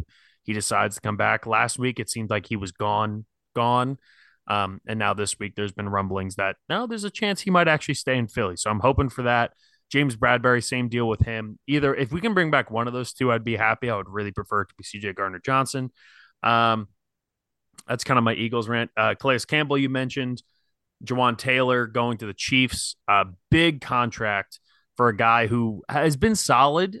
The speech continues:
Uh, and I think, look, if you have Patrick Mahomes, you're willing to just pay that money to have someone who's solid, right? Like, that, that's not that big of a deal. Like, you're just like, "Hey,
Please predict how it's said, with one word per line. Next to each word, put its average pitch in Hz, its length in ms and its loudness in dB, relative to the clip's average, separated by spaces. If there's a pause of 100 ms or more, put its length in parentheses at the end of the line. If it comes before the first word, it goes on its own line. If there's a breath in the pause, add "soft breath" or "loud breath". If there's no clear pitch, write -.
Uh, 123 360 2
and 131 120 -2
I 127 100 -2
think, 147 220 -6
look, 139 260 -2
if 104 100 -8
you 135 100 0
have 117 180 -4
Patrick 131 300 0
Mahomes, 127 380 -2
you're 131 180 -2
willing 127 320 0
to 120 100 -8
just - 300 -12
pay 120 200 2
that 120 200 2
money 120 240 0
to 113 80 -4
have 110 160 -2
someone 117 220 -4
who's 113 200 -4
solid, 117 440 0
right? 101 280 -4
Like, 107 220 -2
that, 107 220 -4
that's 110 180 -6
not 110 160 -6
that 104 140 -4
big 101 100 -6
of 98 80 -16
a 98 40 -14
deal. 113 220 -2
Like, 92 160 -6
you're 101 80 -12
just 98 140 -12
like, 101 160 -10
"Hey, 117 160 -2